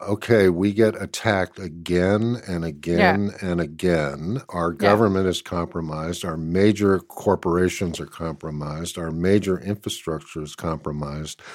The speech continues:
Speaker 1: And we do nothing?
Speaker 2: Yeah.
Speaker 1: We don't counterattack?" It's a very good issue for the Republicans, I think, because it gets to the cliche about Democrats being weak and so on and so forth. I think it's gonna
Speaker 2: Yeah.
Speaker 1: emerge as a political issue.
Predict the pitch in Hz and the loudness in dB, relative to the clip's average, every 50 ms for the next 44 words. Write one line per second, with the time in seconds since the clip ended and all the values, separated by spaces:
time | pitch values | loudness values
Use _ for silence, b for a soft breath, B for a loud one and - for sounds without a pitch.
0 | B B B B B B B B - 92 87 85 85 82 82 80 78 76 80 90 | B B B B B B B B -2 0 2 2 2 0 0 -2 -2 0 0 2
1 | 101 104 90 95 101 101 92 78 76 76 80 90 - - 160 156 165 165 170 170 | 2 2 2 2 2 2 2 0 -2 -2 -4 -4 -4 -2 -2 -2 0 -2 -4 -6
2 | - B B B B - 208 202 185 185 - b b b b b - 101 104 101 | -10 B B B B -6 -6 -4 -4 -6 -8 b b b b b 0 2 4 6
3 | 113 110 113 120 - - - 92 87 95 110 135 139 131 - - 135 147 170 151 | 6 6 6 4 2 -2 -2 0 0 2 2 2 0 0 -2 -2 -2 -2 -2 -4
4 | _ _ _ _ _ _ - 101 104 - - 101 85 87 101 101 107 107 104 101 | _ _ _ _ _ _ -6 -6 -2 0 0 -2 0 2 6 8 8 8 8 6
5 | 92 90 80 85 85 85 - - 87 82 - 101 87 85 87 85 82 - 90 87 | 6 4 2 2 0 -2 -2 -6 -6 -4 -4 -6 -4 -4 -4 -6 -6 -4 -6 -6
6 | 82 92 87 - 85 78 76 - 87 87 78 - - - - - - - _ _ | -6 -8 -10 -10 -12 -12 -10 -10 -10 -12 -10 -10 -10 -12 -12 -14 -20 -20 _ _
7 | b b b b b b b b b b 95 85 - 90 85 76 95 85 - - | b b b b b b b b b b -4 -2 0 0 0 2 0 0 2 2
8 | 87 85 82 - - - - 87 80 80 - 78 - - - 85 78 - - 95 | 2 2 2 0 -2 -2 0 0 0 -2 -4 -6 -4 0 0 0 0 0 2 4
9 | 87 87 85 85 76 76 78 78 - - 85 82 80 80 - - 85 78 76 76 | 4 4 4 4 2 0 -4 -6 -6 -6 -6 -4 -4 -6 -6 -4 -4 -4 -4 -6
10 | - - - 87 82 78 76 76 76 73 78 - - - 87 85 82 80 78 73 | -8 -8 -4 -4 -2 -2 -2 -4 -6 -8 -10 -12 -12 -6 -2 0 0 0 -2 -4
11 | - - - - - - - - - 78 73 71 - - - 90 82 76 73 73 | -6 -8 -10 -10 -10 -12 -12 -12 -12 -10 -10 -10 -10 -8 -6 -4 -4 -4 -4 -6
12 | 71 - - 82 76 - _ - 82 71 69 65 - 82 85 - - 95 87 - | -8 -6 -6 -8 -8 -8 _ -6 -6 -6 -6 -8 -8 -8 -6 -4 -4 -4 -2 -4
13 | 98 - - - 98 90 85 82 78 78 76 73 85 87 82 78 - - 78 - | -4 -6 -4 -2 0 0 0 0 0 -2 0 2 2 2 2 0 -2 -6 -8 -8
14 | 85 73 - - 80 78 78 76 - - 76 76 78 - - - - - | -8 -10 -6 -6 -4 -4 -6 -8 -10 -10 -12 -12 -12 -12 -14 -16 -16 -16